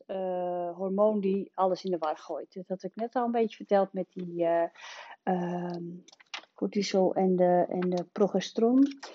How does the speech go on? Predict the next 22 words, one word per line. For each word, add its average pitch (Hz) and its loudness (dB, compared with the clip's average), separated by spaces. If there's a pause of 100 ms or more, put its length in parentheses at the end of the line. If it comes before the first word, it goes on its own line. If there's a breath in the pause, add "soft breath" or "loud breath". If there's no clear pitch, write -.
(480 loud breath)
Ehm, 247 10 (380)
cortisol 285 4
staat 240 6
bekend 196 -2
als 208 -8
het 208 -10
stresshormoon. - -12 (400 soft breath)
Hoewel 247 6
het 233 0
vaak 311 4
als - -4
iets - -12
slechts 254 -2
wordt 196 -8
gezien, 180 -10
is 233 -2
het 202 -4
ook 247 2
onmisbaar 185 0
voor 165 -6
je 156 -2
lichaam. - -8